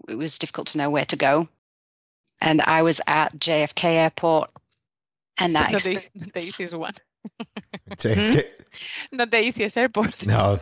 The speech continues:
Speaker 3: J F K is stressful on
Speaker 1: No.
Speaker 3: the best of days.
Speaker 1: No. And then if we get onto security, that, to be honest, was the most stressful. Normally,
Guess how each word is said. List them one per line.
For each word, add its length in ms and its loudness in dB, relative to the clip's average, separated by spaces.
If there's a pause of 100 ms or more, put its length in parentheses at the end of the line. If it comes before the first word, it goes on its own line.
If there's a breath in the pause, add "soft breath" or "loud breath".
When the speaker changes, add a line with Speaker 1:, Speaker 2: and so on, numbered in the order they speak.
(160)
Speaker 3:
J 140 4
F 120 0
K 140 2
is 80 0
stressful 440 0
on 80 4
Speaker 1:
No. 140 4
Speaker 3:
the 60 2
best 220 0
of 80 0
days. 340 -2 (1700 loud breath)
Speaker 1:
No. 480 -2 (460 loud breath)
And 120 0
then 100 2
if 120 -4
we 60 -4
get 180 2
onto 200 0
security, 920 -4 (800)
that, 340 0
to 100 -2
be 140 -8
honest, 440 -6
was 260 -12 (380)
the 80 -10
most 300 -4
stressful. 640 -8 (680)
Normally, 800 4